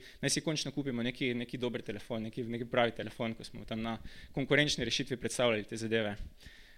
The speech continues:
A, in, in ja, recimo na sami predstavitvi, eh, ker smo tudi naredili eno aplikacijo, ki bi,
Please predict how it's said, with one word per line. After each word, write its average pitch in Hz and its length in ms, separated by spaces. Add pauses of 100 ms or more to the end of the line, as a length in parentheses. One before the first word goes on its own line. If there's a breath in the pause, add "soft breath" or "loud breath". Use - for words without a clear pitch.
(220 loud breath)
A, 107 480
in, 127 260 (120)
in 165 200
ja, 190 60 (200)
recimo 151 420
na 123 140
sami 147 360
predstavitvi, 123 720 (260)
eh, 113 80
ker - 160
smo 110 300
tudi 131 260
naredili 120 320
eno 127 160
aplikacijo, 120 640
ki - 160
bi, 101 140